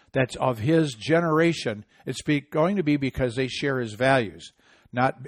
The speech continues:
and, and he has had good people surrounding him.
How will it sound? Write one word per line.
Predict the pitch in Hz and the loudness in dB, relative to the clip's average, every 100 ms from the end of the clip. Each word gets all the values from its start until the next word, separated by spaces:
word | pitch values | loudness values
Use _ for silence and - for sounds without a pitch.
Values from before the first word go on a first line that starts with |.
| 139 | -4
and, | 131 | -4
and | 135 139 | -2 -4
he | 139 156 | -2 2
has | 147 123 | 0 0
had | - 156 147 131 _ _ _ _ | 0 2 2 -2 _ _ _ _
good | 110 165 156 | -2 0 0
people | 160 147 135 117 | -2 -2 -2 -6
surrounding | - 123 135 196 160 117 | -6 -2 2 2 0 -6
him. | 110 107 107 | -6 -8 -8